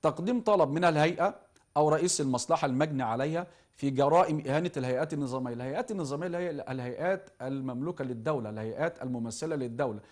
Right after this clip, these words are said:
المصالح الحكومية، الوزارات، المدارس، المستشفيات. قد نرى، قد نرى بعض ال-، ال-، ال-، الناس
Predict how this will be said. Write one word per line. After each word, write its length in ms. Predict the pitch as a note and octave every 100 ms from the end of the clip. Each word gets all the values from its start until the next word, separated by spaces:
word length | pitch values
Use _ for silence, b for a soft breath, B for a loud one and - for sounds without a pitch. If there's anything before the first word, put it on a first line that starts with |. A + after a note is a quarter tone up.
| b b
المصالح 300 | F#3 F#3 G3+
الحكومية، 720 | - - C3 C3+ C3 B2+ B2
الوزارات، 580 | C3+ C3+ B2 B2+ B2+ B2
المدارس، 520 | C3 B2+ B2 C3 A#2+
المستشفيات. 680 | B2+ A#2+ B2 B2 - B2+ B2+ -
قد 200 | G3 F#3
نرى، 240 | F#3 A2+ -
قد 160 | D3+
نرى 240 | D#3 C3 A#2
بعض 360 | D3+ C#3 A#2 -
ال-، 220 | C3 A#2+
ال-، 580 | B2 A#2 A#2 G#2 - A#2
ال-، 80 | A#2
الناس 380 | A#2+ D3 F3+